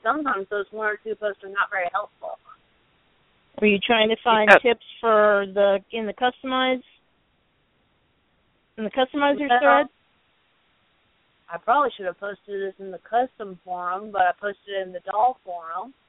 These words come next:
Speaker 1: 'cause I'm looking
Speaker 3: Well, that
Speaker 1: at
Speaker 3: might be it.
Speaker 1: Yeah,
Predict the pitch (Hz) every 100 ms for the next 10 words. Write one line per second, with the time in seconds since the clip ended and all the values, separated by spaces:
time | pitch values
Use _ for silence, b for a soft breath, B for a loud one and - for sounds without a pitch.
0 | _ _ _ _ _ _ 190 190 190 190
1 | 208 226 226 277 247 233 190 202 - 202
2 | 185 - _ _ _ _ _ _ _ _
3 | _ _ _ - 269 262 247